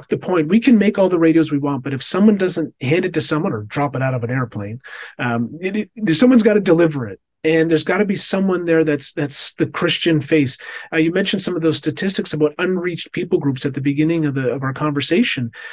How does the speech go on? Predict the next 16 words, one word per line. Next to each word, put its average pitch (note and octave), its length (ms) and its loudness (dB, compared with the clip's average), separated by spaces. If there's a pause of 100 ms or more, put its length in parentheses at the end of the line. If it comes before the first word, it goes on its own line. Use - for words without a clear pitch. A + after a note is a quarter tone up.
(580)
One D#3+ 260 4
of C4+ 100 6
the A3+ 80 8
marks G3 420 0
of E3 80 -2
unreached E3+ 320 0
people A3+ 240 2
groups D3 340 -2
is C3+ 160 -4
many D#3 400 4
of A3+ 80 4
these A3+ 160 4
people A3+ 320 0
groups, C3 380 -8 (500)
never F3+ 300 4
mind G#3+ 420 4